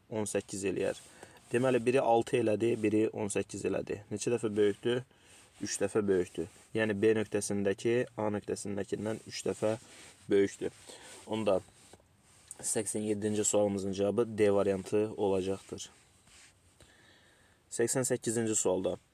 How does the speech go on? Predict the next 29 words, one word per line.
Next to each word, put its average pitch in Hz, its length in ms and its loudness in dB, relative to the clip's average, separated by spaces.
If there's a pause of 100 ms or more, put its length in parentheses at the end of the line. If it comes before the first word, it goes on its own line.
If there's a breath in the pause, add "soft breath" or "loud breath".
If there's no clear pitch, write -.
(360 loud breath)
müqavimət 117 480 2
və 120 80 2
xüsusi - 320 0
müqavimət 104 400 2
üçün 98 240 -2
naqilin 127 460 2
enkəsiyinin 120 500 0
sahəsindən 110 560 0
asılıdır. 87 460 -4 (340)
R, 117 140 4 (100)
R 143 160 4
bərabərdir 127 480 4
rho 117 240 6
L 123 160 4
bölünsün 110 400 2
S - 160 -4
düsturuna 107 400 -4
görə 107 240 2
sahədən 107 400 -2
asılı 104 240 0
olan 110 220 0
müqavimətdir. 101 500 0
Xüsusi - 240 2
müqavimət 127 480 4
yalnız 120 380 4 (420 soft breath)
materialdan 110 640 2
asılıdır. 110 460 2 (840 loud breath)
Xüsusi - 300 2
müqavimət 117 480 4